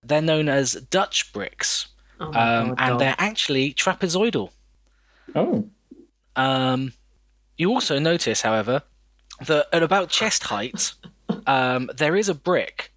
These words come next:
Speaker 1: in line
Speaker 2: Uh,
Speaker 1: with the point of each star on the floor,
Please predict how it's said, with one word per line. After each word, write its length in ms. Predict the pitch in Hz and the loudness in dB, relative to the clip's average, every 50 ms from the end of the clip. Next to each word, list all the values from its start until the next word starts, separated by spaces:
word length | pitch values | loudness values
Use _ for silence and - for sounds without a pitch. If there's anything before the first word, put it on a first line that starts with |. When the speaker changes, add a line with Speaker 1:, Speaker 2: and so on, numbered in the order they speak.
| _ - | _ -4
Speaker 1:
in 260 | 156 190 196 196 190 | -2 0 0 2 2
line 460 | 196 208 220 214 190 147 120 110 - - | 2 2 2 0 0 -2 -2 -6 -8 -12
Speaker 2:
Uh, 60 | - - | -8 -4
Speaker 1:
with 120 | 147 147 143 | -4 -2 -2
the 60 | 151 | -4
point 280 | - - 175 170 160 117 | -4 -2 -2 -2 -2 -2
of 100 | 131 139 | -4 -4
each 220 | 180 170 - - - | -4 -4 -4 -4 -4
star 300 | - - 156 156 151 147 | -2 0 2 2 4 2
on 100 | 143 139 | 2 0
the 80 | 135 127 | -2 -4
floor, 500 | - - 175 175 147 90 67 - - | -4 -2 0 2 2 2 0 -4 -8